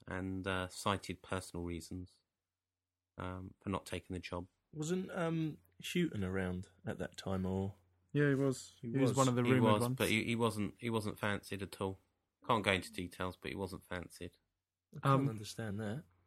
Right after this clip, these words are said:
Speaker 3: And then February came along, and no one, no other manager wanted the job 'cause they wanted to bring in players in January.
Speaker 1: Yeah.
Speaker 2: Mm. I just, I can't believe Avram Grant stuck it out so long. I mean,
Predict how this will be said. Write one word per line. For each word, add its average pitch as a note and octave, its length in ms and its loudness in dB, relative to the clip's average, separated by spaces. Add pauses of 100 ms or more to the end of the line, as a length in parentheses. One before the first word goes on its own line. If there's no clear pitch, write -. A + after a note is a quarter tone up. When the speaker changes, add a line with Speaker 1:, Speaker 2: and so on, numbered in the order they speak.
(400)
Speaker 3:
And C3 120 2
then C#3 140 4
February D3 420 8
came C3+ 220 6
along, C3 260 6 (400)
and B2+ 180 2
no C3 140 8
one, B2+ 220 6
no C3 160 6
other B2+ 140 6
manager B2 300 4
wanted B2 220 0 (340)
the C3 80 4
job B2 300 4 (800)
'cause A#2+ 140 -2
they B2 80 6
wanted A#2 220 4
to - 60 -14
bring A#2+ 180 4
in A#2 100 4
players A2+ 320 2
in A2 100 2
January. A2 420 0 (520)
Speaker 1:
Yeah. - 80 -16 (140)
Speaker 2:
Mm. A1+ 240 -16 (480)
I - 40 -18
just, - 220 -12
I A#2 100 0
can't - 300 -2
believe F2+ 240 -2
Avram F2 480 -2 (160)
Grant F2 300 -6 (1080)
stuck - 300 -10
it D#2+ 60 -4
out G2 200 -2
so G2+ 140 -4
long. A2+ 320 0 (480)
I G#2+ 40 -14
mean, G2 260 -8